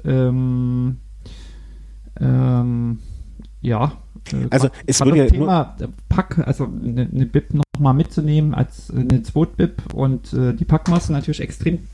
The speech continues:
Speaker 1: gering.
Speaker 2: Mhm.
Speaker 1: Das ist natürlich cool. Und wie ihr schon gesagt habt, äh, waschen ist halt, äh,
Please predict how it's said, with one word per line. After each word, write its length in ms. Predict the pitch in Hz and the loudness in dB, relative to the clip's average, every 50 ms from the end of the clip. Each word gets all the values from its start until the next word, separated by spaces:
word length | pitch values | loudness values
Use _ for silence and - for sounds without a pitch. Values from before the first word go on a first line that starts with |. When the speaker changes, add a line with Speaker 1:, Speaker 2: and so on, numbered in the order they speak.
| - - | -12 -8
Speaker 1:
gering. 380 | - 185 - 160 - 170 190 220 - - - - - - | -4 -2 0 2 4 4 4 2 -2 -6 -18 -14 -6 -4
Speaker 2:
Mhm. 160 | 127 123 127 | -2 0 2
Speaker 1:
Das 120 | 151 165 - | 2 2 2
ist 40 | - | 0
natürlich 260 | 160 160 165 160 - - - | -2 0 0 -2 0 0 0
cool. 160 | 170 180 202 208 - - - - - - - - - - | 2 2 2 2 -2 -8 -14 -14 -14 -14 -12 -4 0 0
Und 100 | 139 131 | 4 6
wie 80 | 147 | 8
ihr 100 | 151 151 | 6 6
schon 160 | 147 - 143 | 6 4 -2
gesagt 340 | 131 - - 135 139 - - | 0 0 0 0 0 2 0
habt, 240 | 147 139 - - - | 0 0 0 -2 0
äh, 540 | 123 135 135 135 135 135 135 131 131 127 123 | 2 4 4 6 6 6 6 4 4 4 4
waschen 400 | 127 131 143 - - 147 127 107 107 | 2 2 2 2 2 2 2 4 2
ist 160 | 120 - - | 2 2 4
halt, 380 | 120 117 117 - - - - - - | 4 4 4 2 -2 -8 -8 -2 2
äh, 380 | 120 117 113 113 113 117 120 | 2 4 4 4 4 2 0